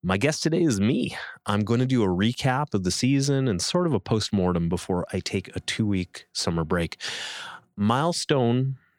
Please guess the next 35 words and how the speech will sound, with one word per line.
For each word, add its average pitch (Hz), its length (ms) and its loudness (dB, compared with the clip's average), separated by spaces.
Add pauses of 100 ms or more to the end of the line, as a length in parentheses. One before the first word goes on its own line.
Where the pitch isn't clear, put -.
(200)
is 95 220 2
the 98 80 0
word 90 180 2
of 82 60 -2
the 87 80 2
day. 80 240 0
I 82 80 0
have 104 140 2
a 113 40 0
lot 117 160 2
of 113 60 0
milestones 98 880 0
in 90 60 2
my 87 140 2
life 82 260 0
this - 240 -4
week. 95 500 -2 (220)
This 90 120 -4
is 87 100 -2
the 85 100 -4
twentieth 104 440 0
episode 87 480 0
of 95 60 -2
the 82 80 -2
Dad 80 240 -2
Strength - 380 -4
Podcast. 92 720 -4 (540)
My 82 100 -4
son 104 400 0
turned 87 260 -2
six - 340 -4
this - 240 -4
week. - 520 -4 (200)
My 82 240 -4
tenth - 420 0